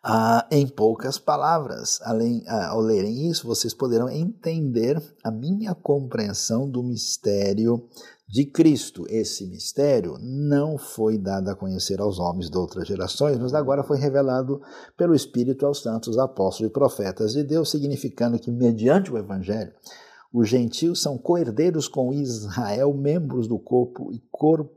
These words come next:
participantes da promessa em Cristo Jesus. Deste evangelho me tornei ministro pelo dom da graça de Deus a mim concedida pela operação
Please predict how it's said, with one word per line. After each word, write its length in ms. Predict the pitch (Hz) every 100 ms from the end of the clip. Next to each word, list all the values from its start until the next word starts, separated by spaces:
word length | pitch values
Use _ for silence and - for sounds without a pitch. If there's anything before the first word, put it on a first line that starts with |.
| _
participantes 960 | 123 131 - 120 - 113 - 113 - 104
da 140 | 110
promessa 600 | - 120 107 117 110 120
em 120 | 117
Cristo 840 | 107 - 123 135 135 - - 127 123
Jesus. 640 | 135 135 110 127 104 - _ - - - - _ _ -
Deste 320 | 117 127 117 120
evangelho 480 | 131 156 143 156
me 100 | 143
tornei 380 | 127 127 113 110
ministro 500 | 117 139 151 180 156
pelo 280 | 143 107 104
dom 200 | 92 104
da 140 | 110
graça 340 | 101 104 101 123
de 140 | 123
Deus 260 | 113 123 120
a 60 |
mim 180 | 117 113
concedida 600 | 113 110 - 101 107 -
pela 240 | - 117 127
operação 1160 | - - - 214 170 123 - - - 151 135